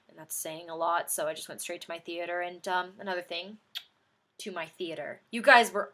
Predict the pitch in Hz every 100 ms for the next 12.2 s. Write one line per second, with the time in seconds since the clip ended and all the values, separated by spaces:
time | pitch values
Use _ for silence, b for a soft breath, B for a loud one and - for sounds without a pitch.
0 | - 302 302 294 294 285 254 208 233 262
1 | 320 - 381 339 381 403 349 349 359 330
2 | - - B B B 247 330 339 381 -
3 | - 381 359 - - - - 427 466 539
4 | 523 440 - - - B B B 247 226
5 | 196 214 349 349 370 381 381 392 392 381
6 | 381 381 392 392 392 330 139 - _ 254
7 | - - 240 175 - - 151 175 62 196
8 | B B 214 208 - 226 254 247 240 240
9 | 240 233 233 190 349 349 349 - - 269
10 | 254 247 240 233 240 226 - - - -
11 | _ - 233 302 311 208 240 240 262 294
12 | 330